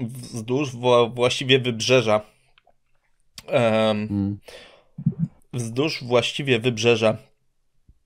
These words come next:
Speaker 1: Czyli jak wyjeżdżacie,
Speaker 2: To jest
Speaker 1: powiedzmy,
Speaker 2: fajne.
Speaker 1: że o tej siedemnastej, osiemnasta, dziewiętnasta, dwudziesta, dwudziesta pierwsza, e, wieczorem,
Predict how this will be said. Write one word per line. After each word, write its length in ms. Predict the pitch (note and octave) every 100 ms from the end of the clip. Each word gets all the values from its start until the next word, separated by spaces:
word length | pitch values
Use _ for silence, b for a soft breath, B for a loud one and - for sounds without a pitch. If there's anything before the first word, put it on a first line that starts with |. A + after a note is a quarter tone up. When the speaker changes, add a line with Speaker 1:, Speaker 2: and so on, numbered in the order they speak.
| _
Speaker 1:
Czyli 240 | - C3 B2+
jak 200 | A#2 A2
wyjeżdżacie, 440 | A#2+ A2 C3 C#3
Speaker 2:
To 60 | B2+
jest 100 | A2+
Speaker 1:
powiedzmy, 280 | B2+ D3+ C#3+
Speaker 2:
fajne. 140 | C3+
Speaker 1:
że 340 | A#2 A#2+ A#2 -
o 160 | A#2+
tej 160 | A2 B2
siedemnastej, 560 | B2+ A#2 A2+ B2+ A#2+ G#2+
osiemnasta, 400 | D3 B2 B2 A2
dziewiętnasta, 480 | A2 G#2+ A#2+ A#2
dwudziesta, 440 | G#2+ A2 B2+ C3 A2
dwudziesta 360 | G#2+ A2+ -
pierwsza, 320 | - A2 - G2 B B B B
e, 300 | G#2+ G#2 G2+
wieczorem, 640 | A#2+ D3+ D3+ A#2+ A2+ A2